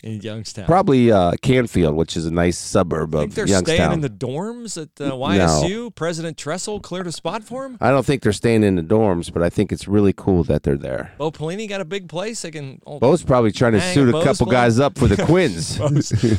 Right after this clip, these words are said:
Speaker 1: Bo's sneaking up a
Speaker 2: Or
Speaker 1: few guys on a
Speaker 2: Gwins.
Speaker 1: practice squad so he
Speaker 2: Yeah.
Speaker 1: can, uh, get 'em out there for the Penguins. Uh, Browns, all right. Uh, the stats are very scary for any N F L team that dropped to, drops to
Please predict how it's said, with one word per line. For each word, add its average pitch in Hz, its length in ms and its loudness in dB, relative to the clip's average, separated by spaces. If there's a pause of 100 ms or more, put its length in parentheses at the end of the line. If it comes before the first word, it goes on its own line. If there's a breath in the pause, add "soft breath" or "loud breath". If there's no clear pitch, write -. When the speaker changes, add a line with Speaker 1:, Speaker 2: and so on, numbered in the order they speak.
Speaker 1:
Bo's 185 200 0
sneaking 165 280 -2
up 151 140 -2
a - 20 -2
Speaker 2:
Or 127 80 4
Speaker 1:
few 113 120 2
guys 175 220 4
on 147 120 0
a - 20 -4
Speaker 2:
Gwins. 113 100 -6
Speaker 1:
practice 151 360 -2
squad 113 500 -6
so 120 120 -10
he 117 80 -4
Speaker 2:
Yeah. 104 180 2
Speaker 1:
can, 117 100 -10
uh, 113 60 -10
get 131 180 -6
'em 123 80 -10
out 120 160 -6
there 117 160 -6
for 113 120 -12
the 107 80 -10
Penguins. 117 440 -8 (480 loud breath)
Uh, 151 220 0
Browns, 147 640 -2
all 135 100 -6
right. 190 300 -2 (300)
Uh, 123 280 -6 (480)
the 120 100 -12
stats 190 720 -6 (100)
are 143 600 -4 (320)
very 151 400 -2
scary 85 580 -8
for 117 300 -12
any 143 240 -8
N 131 100 -8
F 131 140 -12
L 120 100 -10
team 117 240 -10
that 107 100 -12
dropped 104 280 -12
to, 110 100 -14 (180)
drops 110 360 -8
to 113 120 -10